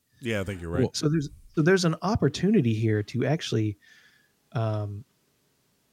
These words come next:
Speaker 3: improve your brand. And again, they don't need it, but, uh,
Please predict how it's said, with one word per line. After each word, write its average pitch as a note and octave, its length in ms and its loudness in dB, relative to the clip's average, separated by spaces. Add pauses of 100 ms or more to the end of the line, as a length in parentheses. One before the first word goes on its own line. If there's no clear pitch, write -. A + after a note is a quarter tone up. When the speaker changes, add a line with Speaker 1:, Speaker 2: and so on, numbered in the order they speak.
(160)
Speaker 3:
improve D3 640 4
your B2 140 2
brand. A2+ 560 -2
And G#2 100 -4
again, G#2 260 -6
they G#2+ 120 -4
don't A2 220 -8
need A#2 200 2
it, G#2 220 -2 (100)
but, A2 220 -2 (320)
uh, - 80 -8